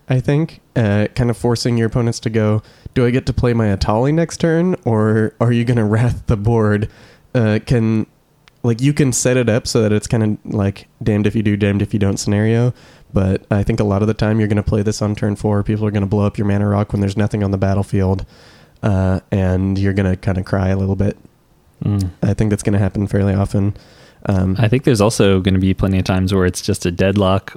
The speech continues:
Speaker 2: where
Speaker 1: That's true.
Speaker 2: uh, multiple players just don't wanna put Doom counters on it. And then there's,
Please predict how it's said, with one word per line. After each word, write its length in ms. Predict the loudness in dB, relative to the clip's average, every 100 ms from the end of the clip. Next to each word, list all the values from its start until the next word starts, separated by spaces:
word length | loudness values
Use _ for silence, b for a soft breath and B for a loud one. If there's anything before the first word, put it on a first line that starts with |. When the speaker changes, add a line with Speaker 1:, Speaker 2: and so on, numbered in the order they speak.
| -6
Speaker 2:
where 460 | -2 0 0 -2 -10 _ _ -2
Speaker 1:
That's 180 | -2
true. 220 | 0 0 -2 b b b b _ _
Speaker 2:
uh, 200 | -2 0
multiple 380 | 0 -2 -2 -2
players 560 | 2 2 4 4 2
just 240 | 0 -2 -4 _ _ -2
don't 340 | 0 0 -2
wanna 280 | -2 0 0
put 340 | 0 -2 -2
Doom 260 | -4 -2 -2
counters 400 | -2 -2 0 0
on 160 | 0 -2
it. 160 | -4
And 160 | -6 -6
then 160 | -4
there's, 400 | -4 -4 -6 -8